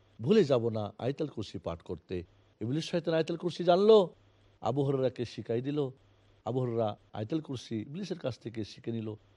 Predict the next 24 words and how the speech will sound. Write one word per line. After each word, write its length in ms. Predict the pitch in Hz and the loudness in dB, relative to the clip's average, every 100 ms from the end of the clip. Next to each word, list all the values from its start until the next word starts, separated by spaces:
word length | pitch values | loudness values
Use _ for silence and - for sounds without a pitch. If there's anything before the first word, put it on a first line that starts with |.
| _ _ | _ _
আর 140 | 113 120 | -2 2
আমরা 340 | 202 233 190 | 4 4 0
মুসলমান, 580 | 139 - 131 131 135 131 - _ _ - | 0 -4 -4 0 0 -2 -14 _ _ -2
আমাদের 360 | 170 254 277 | 6 8 8
সন্তান 600 | 240 208 190 170 196 160 131 _ _ _ | 6 2 2 6 6 4 -2 _ _ _
তারা 160 | 135 131 | 2 4
আয়াতুল 240 | 123 139 | 4 0
কুরসি 300 | 123 117 - | -4 -8 -8
পারে 260 | 101 98 101 | -4 -2 0
না, 180 | 98 92 | -2 -6
এর 80 | 139 - | -10 -2
চেয়ে 140 | 170 | -2
দুঃখ 300 | 120 135 - | -2 -6 -8
কি 160 | 107 107 | -8 -6
হতে 240 | 95 - | -6 -10
পারে? 280 | - 87 82 - _ - | -8 -8 -8 -12 _ -2
এই 80 | |
জন্য 260 | 117 143 135 | 2 2 2
আল্লাহর 240 | 127 143 | 4 4
নবী 200 | 147 143 | 2 2
আলাইহিস 220 | 147 143 139 | 4 4 2
সালাতু 240 | 147 143 | 0 0
ওয়াস 120 | - | -2
সালাম 220 | 156 156 | -2 -2